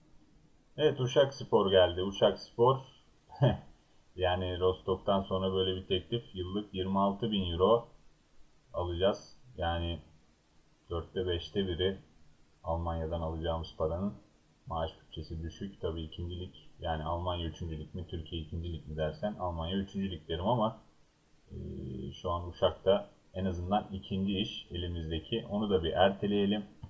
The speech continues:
Onun dışında bakalım neler olacak. Evet, son teklif geldi. Onu da erteleyemiyoruz zaten üçüncü kez. Biliyorduk, denedik yine.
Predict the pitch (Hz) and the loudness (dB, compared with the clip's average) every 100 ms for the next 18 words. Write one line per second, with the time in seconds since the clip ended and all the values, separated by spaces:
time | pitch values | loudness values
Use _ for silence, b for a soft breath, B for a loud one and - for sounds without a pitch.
0 | - - - - 98 98 98 90 87 98 | -18 -20 -20 -6 0 2 0 -2 -4 0
1 | 98 92 98 104 98 101 95 78 76 69 | 2 4 2 2 2 2 0 -2 -4 -8
2 | - - - - - - - - - - | -10 -20 -20 -20 -20 -20 -20 -20 -20 -20
3 | - - - - 107 - 135 123 - 101 | -20 -20 -4 2 2 4 6 6 4 0
4 | - 120 - 117 104 90 110 117 110 104 | -2 -4 4 8 8 8 4 6 4 4
5 | 98 104 101 95 107 101 92 80 78 78 | 4 6 6 4 2 2 0 -2 -6 0
6 | 78 - 85 80 87 78 78 113 - - | 0 0 -8 -6 -6 -8 -2 0 0 -8
7 | - 98 80 80 98 101 92 85 98 - | -12 -2 0 0 -2 2 2 0 -2 -2
8 | 80 202 | 0 0